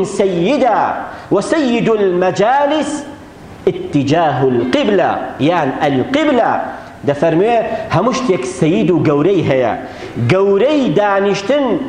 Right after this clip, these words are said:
بە تایبەتی لە ماڵی خوای پەروەردگارە بریتیە لە ڕووکردنە قیبلە.» کەواتە هەر کەسێک ڕووی لە قیبلە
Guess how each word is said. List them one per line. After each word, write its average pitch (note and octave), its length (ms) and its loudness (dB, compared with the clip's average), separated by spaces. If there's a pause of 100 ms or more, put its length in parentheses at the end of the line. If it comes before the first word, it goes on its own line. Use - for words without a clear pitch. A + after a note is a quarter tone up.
بە F#3 80 2 (100)
تایبەتی G3+ 680 0
لە A#3 140 2
ماڵی C#4 360 2
خوای G#3 300 2
پەروەردگارە F#3+ 760 2 (500)
بریتیە F3 520 2
لە G3 120 2
ڕووکردنە E3+ 480 0 (100)
قیبلە.» F#3 380 2 (400)
کەواتە D#3+ 420 2
هەر C#4+ 100 2 (100)
کەسێک A3 360 0
ڕووی B3+ 200 0
لە F#3 140 0
قیبلە D#3+ 280 2